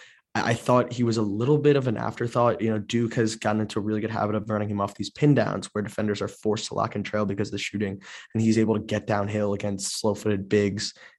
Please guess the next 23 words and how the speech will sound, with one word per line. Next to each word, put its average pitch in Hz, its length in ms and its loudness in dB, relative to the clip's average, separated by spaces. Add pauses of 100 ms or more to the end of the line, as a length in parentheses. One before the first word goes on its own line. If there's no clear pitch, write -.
We 117 80 2
didn't 117 160 6
see - 120 2
a 117 40 6
ton 110 220 0
of 107 60 2
that. 107 340 2
Uh, - 120 -4
they 110 140 0
didn't 117 360 2
really 107 180 -2
leverage 104 400 -2
him. 131 220 2
It 101 100 -4
felt 107 280 -2
like 101 280 -4 (360)
it 120 40 2
was 113 160 4
a 113 60 2
lot 107 240 6
of 107 200 0
iso 107 320 0
Paolo, 101 680 -2